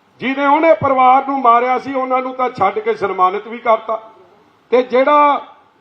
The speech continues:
ਹੋਰ ਲੋਕ ਨੇ ਜਿਹੜੇ ਕਾਨੂੰਨ ਤੋੜਦੇ ਨੇ ਉਹਨਾਂ ਲਈ ਤਾਂ ਕਾਨੂੰਨ ਤੁਸੀਂ ਇੱਕ ਮਿੰਟ ਦੇ ਛਿੱਕੇ ਤੇ ਟੰਗ ਦਿੰਦੇ ਹੋ। ਤੇ ਜਿਹੜੇ ਅਠਾਈ ਅਠਾਈ ਸਾਲਾਂ ਨੂੰ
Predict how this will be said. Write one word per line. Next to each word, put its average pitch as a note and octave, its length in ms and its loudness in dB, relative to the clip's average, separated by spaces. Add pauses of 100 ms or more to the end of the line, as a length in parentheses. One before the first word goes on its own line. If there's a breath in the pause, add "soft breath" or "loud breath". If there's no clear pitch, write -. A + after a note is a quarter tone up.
(120)
ਹੋਰ D4 340 6
ਲੋਕ D4 320 2
ਨੇ D4 180 -8
ਜਿਹੜੇ C#4+ 240 -4
ਕਾਨੂੰਨ C4+ 420 -10
ਤੋੜਦੇ C4 540 0
ਨੇ C4+ 280 -4 (720)
ਉਹਨਾਂ A#3+ 340 2
ਲਈ B3 120 -10
ਤਾਂ B3 180 -4
ਕਾਨੂੰਨ A#3 400 -2
ਤੁਸੀਂ B3 300 -10
ਇੱਕ A#3 140 -12
ਮਿੰਟ A#3+ 260 -2
ਦੇ B3 120 0
ਛਿੱਕੇ A#3 380 -2
ਤੇ A#3+ 140 0
ਟੰਗ A3+ 240 0
ਦਿੰਦੇ B3 260 -2
ਹੋ। C#4+ 80 2
ਤੇ C#4 160 -4
ਜਿਹੜੇ B3+ 320 0
ਅਠਾਈ A3+ 400 -2
ਅਠਾਈ C4+ 300 -2
ਸਾਲਾਂ C4 420 -2
ਨੂੰ A#3+ 240 -6